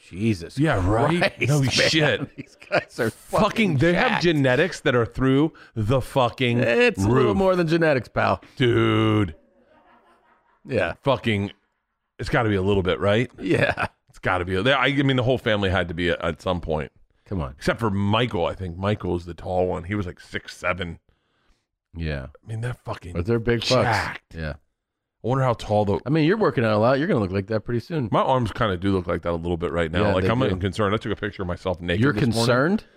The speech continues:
Speaker 2: I'm concerned that people are gonna be like, it'll be hard to watch my act.
Speaker 1: Oh, yeah.
Speaker 2: 'Cause my, it's funny, when we did Bad Friends, has Bad Friends already aired?
Speaker 1: At this,
Speaker 2: Um,
Speaker 1: yeah, yeah.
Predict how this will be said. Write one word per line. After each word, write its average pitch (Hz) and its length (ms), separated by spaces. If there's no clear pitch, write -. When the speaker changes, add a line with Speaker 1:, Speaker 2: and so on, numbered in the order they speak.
Speaker 2:
I'm 107 80
concerned 151 500
that 131 140
people 113 240
are 110 80
gonna 107 160
be 101 180
like, 95 340
it'll 117 140
be 107 80
hard 101 200
to 101 40
watch 95 220
my 98 120
act. 95 380
Speaker 1:
Oh, 80 180
yeah. 73 180
Speaker 2:
'Cause 92 160
my, 92 180
it's 123 200
funny, 135 180
when 101 160
we 113 60
did 107 200
Bad 101 220
Friends, 110 460
has 113 120
Bad 247 200
Friends 214 200
already 190 220
aired? 190 260
Speaker 1:
At 107 140
this, 110 120
Speaker 2:
Um, 110 160
Speaker 1:
yeah, 95 140
yeah. 76 180